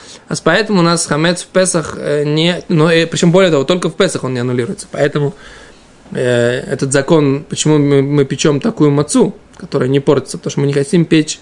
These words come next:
в Песах. Потому что если хамец попадет у нас в эту мацу до Песаха, то он, он аннулируется. И поэтому мы, э, можем, эта маца будет считаться кошерной. А если у нас такой кусочек к-, хамца попадет, э, в, э,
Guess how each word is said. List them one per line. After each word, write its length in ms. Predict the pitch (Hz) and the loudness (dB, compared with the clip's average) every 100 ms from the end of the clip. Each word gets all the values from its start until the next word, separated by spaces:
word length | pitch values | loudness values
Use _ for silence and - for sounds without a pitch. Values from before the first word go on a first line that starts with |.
| - | -16
в 40 | - | -2
Песах. 280 | 156 - 151 | -2 -2 -6
Потому 100 | 160 | -8
что 100 | - | -6
если 120 | - | -4
хамец 360 | 135 143 170 - | 0 2 0 0
попадет 460 | 135 143 151 151 | -2 0 2 2
у 40 | 151 | 0
нас 200 | 143 - | -2 0
в 40 | |
эту 160 | 147 147 | -2 0
мацу 340 | 147 139 156 | -2 0 0
до 200 | 147 190 | 2 2
Песаха, 340 | 226 180 - 135 | 2 0 -2 -4
то 120 | 139 | -2
он, 140 | 147 | 0
он 460 | 165 156 165 160 156 | 2 0 0 0 2
аннулируется. 640 | 160 170 165 127 - 180 - - - - | 4 6 4 2 -8 -14 -14 -20 -20 -10
И 60 | - | -8
поэтому 680 | - 131 139 156 147 143 - - _ _ _ _ _ - - - - - | -2 0 0 2 2 2 -2 -16 _ _ _ _ _ -20 -20 -20 -14 -10
мы, 520 | 156 135 139 135 135 - | -2 2 4 4 0 -4
э, 340 | - 208 196 139 | -4 -2 0 2
можем, 380 | 143 151 143 135 | 2 2 2 0
эта 160 | 131 | 0
маца 240 | 139 127 151 | 0 0 2
будет 160 | 143 | 0
считаться 240 | - 135 - | 0 -2 0
кошерной. 380 | 143 - 208 190 - - - - | -2 0 -4 -6 -12 -20 -16 -6
А 60 | |
если 180 | 135 151 | -4 0
у 20 | |
нас 120 | 151 | 0
такой 220 | - - 160 | 0 0 0
кусочек 600 | 151 165 - 160 170 - | 2 -2 0 -4 -4 -4
к-, 200 | 151 143 | -4 -2
хамца 380 | 147 147 147 | 0 0 0
попадет, 480 | 143 139 143 147 147 175 | 0 2 2 2 0 -4
э, 520 | 151 143 139 135 131 160 | -6 -2 -2 -2 -4 -6
в, 280 | 175 147 143 | -10 -8 0
э, 540 | 139 131 131 127 127 | 2 2 0 -2 -4